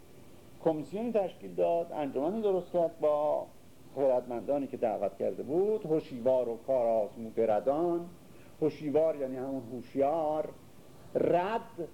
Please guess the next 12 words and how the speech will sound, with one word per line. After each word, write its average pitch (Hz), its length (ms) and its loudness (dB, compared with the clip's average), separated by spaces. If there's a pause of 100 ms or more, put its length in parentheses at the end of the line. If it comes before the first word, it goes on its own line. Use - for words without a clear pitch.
(140)
مخفف 156 540 -2
راد، 160 600 4 (680)
راد 160 520 2 (340)
یعنی 135 240 0
جوانمرد، 120 720 -2 (540)
رد 143 360 2
هم 131 140 0 (140)
همونه 113 320 -6
دیگه. - 340 -18 (3750)
«یکی 190 180 -2
انجمن 165 520 -2
ساخت 151 440 0